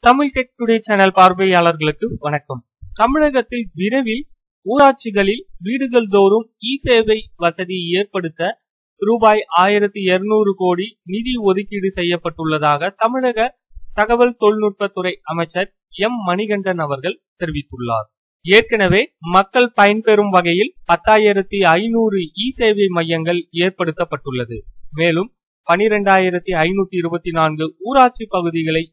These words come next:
இணைக்கும் வகையில் ரூபாய் ஆயிரத்தி இருநூறு கோடியில் இ சேவை வசதிக்கான பணிகள் தற்போது மேற்கொள்ளப்பட்டு வருகிறது. இதன் மூலமாக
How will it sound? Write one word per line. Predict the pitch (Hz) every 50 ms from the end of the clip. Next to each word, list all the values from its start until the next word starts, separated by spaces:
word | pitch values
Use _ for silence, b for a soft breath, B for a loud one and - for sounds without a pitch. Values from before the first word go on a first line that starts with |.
| _ 165 170
இணைக்கும் | 185 208 214 214 - 208 196 170 147
வகையில் | 147 147 151 147 147 156 202 262 _ _ _ _ _ _ 180
ரூபாய் | 185 196 190 185 180 180 185 180 - 151 165
ஆயிரத்தி | 175 185 185 180 180 165 - 180 170 156 160
இருநூறு | 160 175 202 208 202 202 185 170 156
கோடியில் | 165 170 160 165 165 175 196 202 _ _ - 180
இ | 202 208 196
சேவை | - 196 185 175 180 175 170 160
வசதிக்கான | 156 147 - 156 151 147 - - 147 143 143 139 - -
பணிகள் | 185 202 214 214 202 208 202 202 -
தற்போது | 165 156 - - 156 156 147 160 156 147 147
மேற்கொள்ளப்பட்டு | 165 185 - - 180 165 160 151 - 135 - - 175 170
வருகிறது. | 147 135 127 127 123 113 110 113 - _ _ _ _ _ _ _ -
இதன் | 226 233 247 233 220 233
மூலமாக | 254 277 277 254 254 233 208 196 214